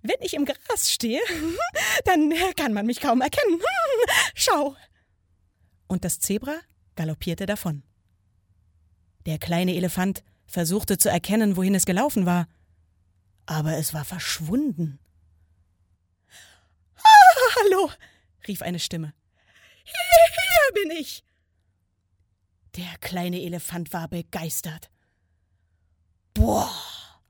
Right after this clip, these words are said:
du hast recht. Man kann dich kaum erkennen. Boah, wie klug.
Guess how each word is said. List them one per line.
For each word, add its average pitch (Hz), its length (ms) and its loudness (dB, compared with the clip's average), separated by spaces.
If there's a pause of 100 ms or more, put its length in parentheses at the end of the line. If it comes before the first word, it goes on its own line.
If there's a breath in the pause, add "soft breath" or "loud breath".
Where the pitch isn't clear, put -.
(760)
du 190 100 -2 (180)
hast - 360 -2 (160)
recht. - 560 2 (1000)
Man 226 280 -2
kann 240 240 -2
dich 233 220 0
kaum 320 320 2 (160)
erkennen. 339 680 -2 (1200 soft breath)
Boah, 269 340 -2 (160)
wie 202 420 -4
klug. 359 960 0